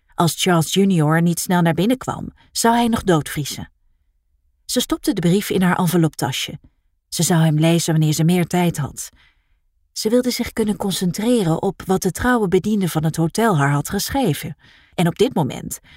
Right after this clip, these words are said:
kon ze onmogelijk gaan zitten. Hij had voor hen allemaal gewerkt. Voor Linda's vader,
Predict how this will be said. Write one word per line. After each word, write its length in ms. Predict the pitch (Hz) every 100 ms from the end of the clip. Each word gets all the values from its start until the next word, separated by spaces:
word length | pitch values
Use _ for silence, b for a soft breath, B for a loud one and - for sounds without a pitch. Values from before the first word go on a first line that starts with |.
| b
kon 160 | 220
ze 100 | 226
onmogelijk 540 | - 208 247 311 240 -
gaan 220 | 208 180
zitten. 400 | 151 127 - - _ _ _ _ _ _ _ _ _ _
Hij 160 | - 190
had 240 | 180 202
voor 140 | - 170
hen 160 | 170
allemaal 460 | - 226 190 165 165
gewerkt. 580 | - 170 170 135 - - b b b b
Voor 180 | - 185
Linda's 360 | 170 156 151 -
vader, 400 | 190 202 240